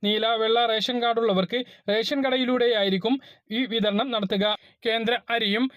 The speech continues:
ഈ അരിയും ലഭിക്കുന്നതോടുകൂടി നീല, വെള്ള റേഷൻ കാർഡുള്ളവർക്ക് ഇരുപത് കിലോ അരിയായിരിക്കും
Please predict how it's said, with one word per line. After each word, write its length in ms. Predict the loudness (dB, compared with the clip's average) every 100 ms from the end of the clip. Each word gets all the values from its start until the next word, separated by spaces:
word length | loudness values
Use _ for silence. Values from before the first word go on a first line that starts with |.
| -8
ഈ 100 | -6 -2
അരിയും 300 | 0 0 0 -2
ലഭിക്കുന്നതോടുകൂടി 880 | -2 -2 0 0 4 4 4 2 2
നീല, 340 | 0 0 2 2 2
വെള്ള 260 | 4 4 4
റേഷൻ 320 | 2 0 0 2
കാർഡുള്ളവർക്ക് 640 | 2 2 2 2 0 -2 -4 -12 -6
ഇരുപത് 440 | -2 0 2 0 0
കിലോ 240 | 2 2 2
അരിയായിരിക്കും 720 | 0 2 2 2 2 0